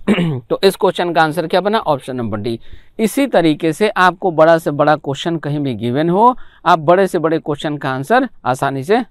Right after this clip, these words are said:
कर सकते हैं, ठीक है। चलिए यहाँ से आगे बढ़ते हैं हम लोग। ये सब काफ़ी छोटे क्वेश्चन हैं,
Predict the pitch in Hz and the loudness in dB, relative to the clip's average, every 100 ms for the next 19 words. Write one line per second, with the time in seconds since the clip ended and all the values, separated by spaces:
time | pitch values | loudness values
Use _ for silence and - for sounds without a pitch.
0 | _ - 95 82 - - 95 - _ - | _ -10 -8 -12 -20 -18 -18 -18 _ 0
1 | 202 202 247 240 - - - 131 131 131 | 2 4 2 0 -12 -20 -6 -4 -2 -2
2 | 147 151 170 214 220 214 247 190 160 160 | 0 2 4 4 4 2 2 2 2 0
3 | _ - _ - - - _ _ - - | _ -20 _ -20 -20 -20 _ _ -20 -20
4 | - _ _ _ - - _ _ _ _ | -20 _ _ _ -20 -20 _ _ _ _
5 | _ _ _ _ _ 147 151 156 156 135 | _ _ _ _ _ 0 0 -2 0 -2
6 | 131 - 143 175 180 170 190 185 190 202 | -2 -4 -4 -4 -2 -2 -2 0 -2 -2
7 | 202 | -4